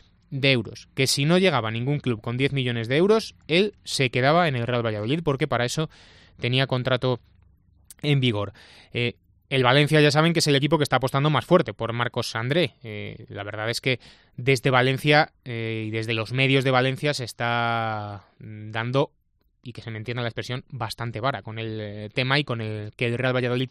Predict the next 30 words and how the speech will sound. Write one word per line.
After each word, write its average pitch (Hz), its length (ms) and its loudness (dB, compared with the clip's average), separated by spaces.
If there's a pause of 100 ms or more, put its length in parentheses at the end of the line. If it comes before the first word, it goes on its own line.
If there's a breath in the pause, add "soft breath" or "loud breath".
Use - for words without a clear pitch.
tenga 135 340 2
uno 123 160 -2
que 120 100 -4
vender. 123 380 2 (560 loud breath)
Eh, 127 220 -2
el 156 160 6
Valencia 196 400 6
ahora 196 160 6
mismo, 202 420 0
eh, 135 240 2
la 127 120 4
oferta 160 420 2
que 151 280 2
ha, 151 440 4
la 123 100 2
última 139 380 6
oferta 131 320 -2
que 131 80 -2
ha 131 40 -2
planteado 147 460 2
es 165 140 0
de 170 180 2 (380 loud breath)
en 131 120 -2
torno 143 220 2
a 135 60 2
cinco 180 340 2
millones 151 380 0
de 127 120 0
euros 104 340 -8
y 196 260 0